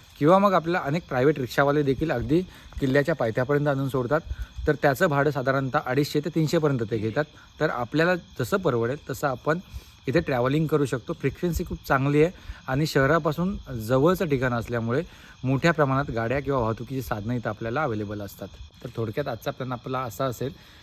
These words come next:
की आपण सुरुवातीला जाणार आहोत प्रबळगड माचीवरती, तिथे आपण आज रात्री नाईट कॅम्पिंग करणार, अ, आणि उद्या सकाळी उठून आपण प्रबळगड किल्ल्याचा ट्रॅक करणार आहोत. तर बघा मित्रो, माझ्या बाजूला दोन हॉटेल्स आहेत आणि हे हॉटेल्स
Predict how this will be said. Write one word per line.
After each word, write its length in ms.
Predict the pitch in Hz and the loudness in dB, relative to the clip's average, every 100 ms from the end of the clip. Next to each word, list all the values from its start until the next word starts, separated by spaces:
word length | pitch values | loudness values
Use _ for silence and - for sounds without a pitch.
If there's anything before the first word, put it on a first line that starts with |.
| - | -6
की 60 | 139 | -4
आपण 260 | 123 170 | -2 -4
सुरुवातीला 480 | 156 123 135 143 143 | -2 0 0 2 0
जाणार 260 | 131 127 135 | -2 -4 -4
आहोत 220 | 117 139 - | -4 -6 -4
प्रबळगड 380 | 117 127 127 127 | -4 -2 -2 -2
माचीवरती, 640 | 113 104 - 120 104 123 160 - - - | -4 -6 -6 -4 -4 -8 -12 -18 -12 -10
तिथे 200 | 110 156 | -2 -2
आपण 280 | 135 147 | -2 -4
आज 140 | 139 131 | -4 -4
रात्री 320 | 127 120 131 127 | -4 -4 -4 -4
नाईट 220 | 113 120 | -4 -6
कॅम्पिंग 340 | 127 120 131 127 | -6 -6 -6 -4
करणार, 280 | 120 127 185 - - - | -4 -4 -6 -12 -16 -8
अ, 40 | |
आणि 240 | 110 117 | -6 -4
उद्या 240 | 123 123 151 | -2 2 0
सकाळी 300 | 139 131 117 | 0 -2 -2
उठून 280 | 107 120 156 - - - | -2 -4 -8 -14 -14 -8
आपण 260 | 120 147 | -2 -2
प्रबळगड 460 | 156 131 127 143 143 131 | 0 -2 2 2 2 -2
किल्ल्याचा 320 | 117 113 113 | -4 -4 -6
ट्रॅक 220 | 110 113 - - | -8 -10 -10 -8
करणार 240 | 107 110 | -6 -6
आहोत. 220 | 107 113 - - - 127 | -6 -6 -8 -14 -16 -8
तर 80 | |
बघा 220 | 123 123 143 | -4 -2 -2
मित्रो, 280 | 139 135 185 | -2 -4 -4
माझ्या 360 | 165 127 123 143 | -4 -4 -2 -2
बाजूला 380 | 123 117 113 139 | -2 -4 -4 -4
दोन 200 | 123 120 | -4 -4
हॉटेल्स 400 | 113 113 110 120 | -6 -8 -8 -8
आहेत 100 | - - | -10 -10
आणि 120 | 123 | -8
हे 120 | 123 131 | -4 -4
हॉटेल्स 520 | 110 - 135 147 | -4 -6 -8 -8